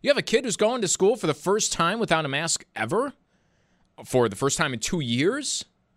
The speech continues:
Uh, for a lot of families, that's the case. Uh, and it's, I mean, it is a different day in a lot of households all across Western New York. What is it like? I mean, what was the reaction like when you heard the news? What's it like going to school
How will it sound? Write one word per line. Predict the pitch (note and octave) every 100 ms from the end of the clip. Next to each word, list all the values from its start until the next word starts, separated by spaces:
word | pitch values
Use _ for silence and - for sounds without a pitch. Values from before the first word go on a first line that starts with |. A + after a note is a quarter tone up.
| _ _ _ _ _ _ _ _ _ _ _ _
Uh, | -
for | - F#2+
a | F#2+
lot | F#2 F#2 G2 A#2
of | B2+
families, | - C#3 D3 C#3 A2+ G2+
that's | A#2 A#2
the | -
case. | A2 B2 F2+ -
Uh, | - E2+ -
and | G2+ G2
it's, | G2 G#2+ - - -
I | -
mean, | G#2 A2
it | A#2+ B2
is | A#2+
a | A#2
different | F#2+ - C3+ - A#2+ -
day | A#2+ A#2 F#2
in |
a | F#2
lot | F#2+ G#2+
of | F#2
households | G#2+ A2 - F2 D#2+ -
all | - G2+ A2
across | - A2 G#2 A2
Western | G2 - G#2
New | G2
York. | A2 - _ _ -
What | G2 A2 C#3+
is | E3 D#3
it | D#3
like? | C#3+ D3+ F#2 - -
I | B2
mean, | B2 A#2
what | C#3 D3+
was | D#3
the | D3+
reaction | D3+ D3+ D#3 - D#3+
like | D#3 D3+
when | D#3
you | C#3+
heard | D#3
the | D3+
news? | C#3+ E3+ C#3
What's | D3
it | D3+
like | D3 D3
going | - C#3+ D#3
to | D3+
school | - - D#3 D#3 D3